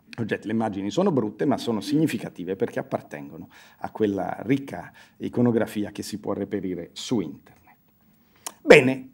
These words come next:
abbiamo, mi avvio a concludere, abbiamo visto tutte queste immagini. Una cosa che a me colpisce, sarà che sono un etnologo, sarà che lavoro con gli indigeni,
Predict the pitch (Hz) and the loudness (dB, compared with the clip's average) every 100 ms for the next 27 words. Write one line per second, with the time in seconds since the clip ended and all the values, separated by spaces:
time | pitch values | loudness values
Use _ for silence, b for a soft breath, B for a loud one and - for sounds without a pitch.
0 | - 208 208 202 180 165 151 147 160 120 | 4 8 10 8 6 8 8 10 10 8
1 | - 113 98 98 104 107 - 285 269 131 | 6 -2 -2 -6 -4 -6 -2 2 4 4
2 | 180 170 135 - 170 185 151 135 120 120 | 4 2 0 2 0 2 0 2 0 -2
3 | 107 90 98 110 127 330 339 - 131 127 | -2 -4 -8 -10 -6 2 4 6 4 2
4 | 175 208 - 139 131 123 101 127 120 92 | 2 4 6 4 2 0 -2 -6 -8 -8
5 | 101 107 - 104 107 104 139 120 117 107 | -6 -6 -4 -4 -4 2 4 6 2 -4
6 | - 104 104 110 104 113 104 113 123 135 | -4 -4 -2 -4 -2 -2 -2 -2 2 2
7 | 107 90 117 | 0 -4 -6